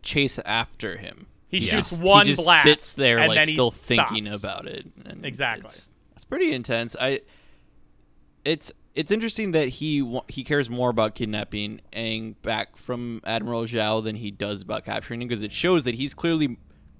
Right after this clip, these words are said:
Speaker 1: thinking more about his own honor right now than he is thinking about what the pursuits of the Fire Nation are. Um, and that, like,
Speaker 2: Yeah.
Speaker 1: I think currently, like, that is why he is so far off track from being a good person, is, like, that's what,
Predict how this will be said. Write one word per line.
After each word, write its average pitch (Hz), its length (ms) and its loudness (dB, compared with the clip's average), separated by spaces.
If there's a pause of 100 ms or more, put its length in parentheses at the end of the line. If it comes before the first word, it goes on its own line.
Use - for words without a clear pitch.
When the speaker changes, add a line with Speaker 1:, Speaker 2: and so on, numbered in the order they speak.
(120)
Speaker 1:
thinking 123 460 -4
more 117 300 0
about 110 300 -2
his 110 260 -6
own 113 240 -6
honor 123 420 -6
right 147 180 0
now 151 160 -4
than 123 160 -4
he 110 100 -2
is 107 140 -8
thinking 104 380 -8
about 98 320 -8
what 107 220 -10
the 107 100 -8 (180)
pursuits 107 460 -6
of 98 120 -10
the 95 60 -16
Fire - 300 -10
Nation - 340 -16
are. - 200 -20 (720)
Um, - 300 -16 (260)
and 107 120 -8
that, 101 80 -6
like, - 80 -8
Speaker 2:
Yeah. 160 300 -2 (120)
Speaker 1:
I 117 80 -4
think 139 160 -2
currently, 175 420 0
like, 127 220 -2
that 127 220 0
is 123 120 -4
why 113 360 -2
he 120 220 -6
is 113 100 -6
so 123 220 -4
far 120 300 0
off 110 200 -2
track 113 360 -6
from 120 160 -10
being 113 140 -4
a 110 60 -6
good 107 180 -6
person, 123 300 -4
is, 107 80 -8
like, 107 140 -6
that's 107 240 -6
what, 113 160 -6